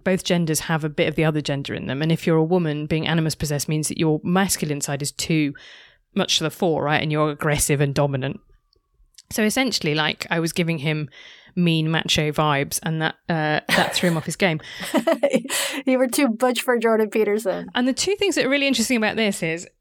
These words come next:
Speaker 1: is obviously one, I did not, in fact, psych out Jordan Peterson. Like, I've worked as a journalist for some time. I don't generally stroll in and go like, "What's up, fuckwit? Let's do the interview."
Speaker 2: <laughs>
Speaker 1: Like, that's just a very, like, I'm just, I'm a, you know, I'm,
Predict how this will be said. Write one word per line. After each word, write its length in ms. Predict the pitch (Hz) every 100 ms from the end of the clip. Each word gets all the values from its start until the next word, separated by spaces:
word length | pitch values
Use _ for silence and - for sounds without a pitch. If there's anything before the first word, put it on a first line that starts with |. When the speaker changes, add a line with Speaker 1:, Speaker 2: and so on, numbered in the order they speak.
| _ -
Speaker 1:
is 160 | 254
obviously 340 | 285 320 - 233
one, 180 | 233 233
I 80 |
did 180 | 214 220
not, 300 | 214 220 -
in 100 | 165
fact, 280 | - 139 165
psych 360 | - 139 139 135
out 140 | 143
Jordan 340 | - 165 147 -
Peterson. 500 | 160 156 - 151 -
Like, 220 | 170 180
I've 160 | 190
worked 200 | 240 -
as 100 | 185
a 40 | 165
journalist 400 | 175 165 160 -
for 60 | 175
some 200 | 170 160
time. 300 | 170 147 151
I 60 |
don't 480 | 170 196 185 - -
generally 420 | - 196 165 151
stroll 380 | 143 - 160 160
in 100 | 151
and 140 | 151 151
go 160 | 151
like, 260 | 151 151 -
"What's 160 | 269
up, 120 | 269 -
fuckwit? 420 | 214 - 220 - - - -
Let's 140 | 233
do 80 | 226
the 100 | 214
interview." 340 | - 165 147
Speaker 2:
<laughs> 100 | 139 - - - - - - - - - -
Speaker 1:
Like, 180 | 247 -
that's 180 | 240
just 200 | - 277
a 20 | 254
very, 240 | 269 262
like, 260 | 233 247 294
I'm 140 | 254
just, 260 | 277 - -
I'm 120 | 240 247
a, 100 | 220 320 294
you 40 | 254
know, 160 | 196
I'm, 160 | 233